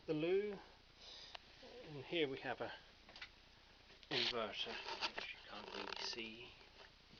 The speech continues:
This is the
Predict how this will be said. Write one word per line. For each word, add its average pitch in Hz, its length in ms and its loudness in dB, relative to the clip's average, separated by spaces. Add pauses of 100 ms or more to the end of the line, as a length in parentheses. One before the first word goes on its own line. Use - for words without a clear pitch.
(1700)
This - 180 6
is 127 200 -8
the 110 160 2